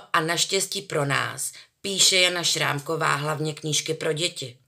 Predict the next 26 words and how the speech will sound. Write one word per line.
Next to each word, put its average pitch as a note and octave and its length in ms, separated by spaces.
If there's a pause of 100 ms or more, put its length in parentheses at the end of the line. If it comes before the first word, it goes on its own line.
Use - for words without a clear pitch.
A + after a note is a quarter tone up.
(240)
A G#3+ 80
není A#3+ 260
to A3+ 120
vůbec F3+ 420
tak, D3 340
že D#3 120
se D#3+ 140
stala D3+ 320
maminkou D3+ 720
a C#3 40
proto D3 340
začala D3 380
psat D3 260
knížky D3+ 400
pro D3+ 200
děti. D3 300
Kde G3+ 160
pak? A3+ 360 (240)
Jí G3+ 120
to A3+ 80
vždycky G#3+ 340
bavilo. F#3+ 580 (340)
No G3+ 100
představte B3 560
si, F#3+ 360 (260)
že F3+ 360